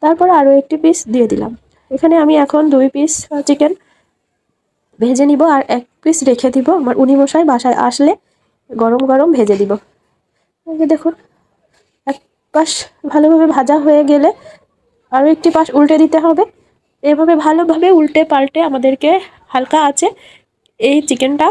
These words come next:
ভেজে নিতে হবে। দেখুন এই পর্যায়ে আমার চিকেনটা ভাজা হয়ে গেছে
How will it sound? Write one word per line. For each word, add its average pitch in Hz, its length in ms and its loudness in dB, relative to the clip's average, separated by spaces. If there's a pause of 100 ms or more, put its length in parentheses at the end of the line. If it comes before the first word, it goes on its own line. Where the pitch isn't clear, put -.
(100)
ভেজে 269 280 0
নিতে 233 240 -2
হবে। 214 220 -6 (600)
দেখুন 320 240 -2 (120)
এই 294 100 0
পর্যায়ে 294 360 0
আমার 269 280 -2 (220)
চিকেনটা 269 440 -4
ভাজা 269 320 0
হয়ে 294 200 2
গেছে 294 240 -2